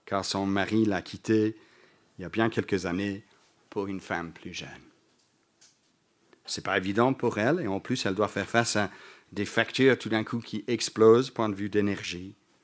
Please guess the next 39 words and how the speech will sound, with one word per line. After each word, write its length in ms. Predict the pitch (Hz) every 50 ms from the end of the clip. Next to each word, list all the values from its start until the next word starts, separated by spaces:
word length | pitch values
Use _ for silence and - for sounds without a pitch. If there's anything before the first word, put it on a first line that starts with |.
| _ _ _ _ _ _ _ _ _ - _ _ -
Convertie 800 | - - 190 214 214 190 170 170 165 - - - - 151 123 104
à 100 | 95 95
Jésus-Christ 540 | 95 107 104 95 104 101 101 - - - 117
il 100 | 101 90
y 60 | 90
a 60 | 85
un 120 | 85 90 87
bon 300 | 90 104 117 135 156 165
bout 180 | 139 117 104
de 60 | 95
temps, 320 | 92 - - 87 73 76 87
elle 220 | 92 98 95 101 - -
aime 480 | 135 151 180 196 180 143 101 85 76 - _ _ _ _ _ _ _ _ _ _ _ _ _ _ - - -
ses 280 | - - - 95 90 101
amitiés 460 | 98 104 107 101 - - 120 120 120
à 120 | 117 113
l'église, 800 | 107 104 107 98 92 98 104 107 113 120 143 165 170 - - - _ _ _ _ _ _ _ _ _ _ _ _ -
elle 180 | 92 87 87
apprécie 640 | 104 117 - - - 127 123 - - - - 131 139
le 120 | 143 139
contact 500 | - - 113 110 - - 135 143 - -
avec 220 | 120 104 110 101 87
d'autres, 420 | 87 92 90 98 107 113 - - - _ _ - - - - - - - _ _ _ _ _ _ -
mais 120 | - 98 98
ces 220 | - - 117 117
derniers 380 | 110 120 143 160 160 156 147 127
temps, 260 | - - 113 110 107
elle 140 | 107 104 -
se 100 | - 101
sent 280 | - - - 104 101 90
seule. 500 | - - - - - 85 73 71 65 65 - _ _ _ _ _ _ _ _ _ _ _ _ _ _ _ _ _ _ _ -
Et 60 | 87
elle 180 | 90 95 98
commence 400 | - - 107 107 113 131 - -
à 60 | 120 113
prendre 320 | - - 117 117 113 107
refuge 420 | 104 92 - - 92 92 90 82
dans 140 | 85 85 82
l'alcool. 580 | 85 85 80 85 85 - - 76 - 69 -